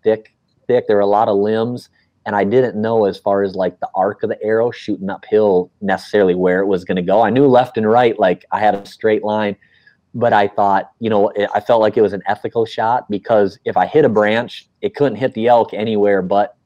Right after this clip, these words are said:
you know, in a perfect spot. So I drew back and I shot, and man, it sounded like a, it was like a pinball machine going off of branches. I, that arrow hit every single branch for sixty-three yards and <laughs> shot,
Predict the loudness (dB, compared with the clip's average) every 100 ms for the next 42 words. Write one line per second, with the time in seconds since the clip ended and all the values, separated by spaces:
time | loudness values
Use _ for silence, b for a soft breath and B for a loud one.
0 | _ _ -4 -2 -2 -2 -2 0 -4 -4
1 | 0 2 0 -2 0 0 B B B B
2 | 0 0 2 0 2 0 0 -2 -4 _
3 | _ _ _ _ _ -4 -2 -2 -2 0
4 | 0 -2 -6 -8 -8 -10 -8 -6 -2 -2
5 | -2 -6 -6 -4 -4 -4 -6 -8 -2 0
6 | 0 -4 -8 -8 -4 -2 -2 -2 -6 -6
7 | -6 -6 -10 -12 -12 -14 _ _ _ -2
8 | 2 2 4 4 2 0 -2 -2 0 0
9 | -2 -4 -2 0 0 0 -2 -6 -4 -2
10 | -2 -4 -8 -6 -10 -6 -4 0 2 2
11 | 2 0 -4 -6 -8 -4 -2 2 2